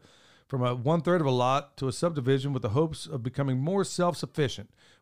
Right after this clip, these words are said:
We had laying hens there and a small garden. We recently bought twenty Bielefelders, love those birds, for the purpose of self-sustaining meat, eggs, and compost, but it'll be six months before they can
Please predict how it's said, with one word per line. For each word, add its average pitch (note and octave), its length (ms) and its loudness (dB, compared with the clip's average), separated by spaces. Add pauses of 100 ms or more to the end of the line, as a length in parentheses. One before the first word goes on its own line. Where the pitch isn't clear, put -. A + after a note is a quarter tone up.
We C#3 80 2
had C#3 120 4
laying E3 400 2
hens B2+ 340 0
there C3 320 2
and C3+ 180 -4
a A2 40 -2
small C#3 300 0
garden. C#3+ 360 2
We A2 100 -2
recently C3 440 -2
bought A#2+ 360 0
twenty E3+ 220 0
Bielefelders, C#3+ 760 0 (180)
love F2 220 -10
those G#2 200 -2
birds, A#2+ 380 -2 (440)
for D3 80 -4
the C3 80 2
purpose F#3+ 380 2
of A2+ 120 -2
self-sustaining G3 1300 0
meat, F3+ 320 0
eggs, D#3+ 300 2
and A#2+ 140 -4
compost, C#3 640 -2
but B2 320 -4
it'll C#3+ 160 -4
be B2+ 180 -2
six C3+ 220 -6 (220)
months C#3 240 -6
before A2+ 280 -8
they A2 100 -4
can G2+ 220 -8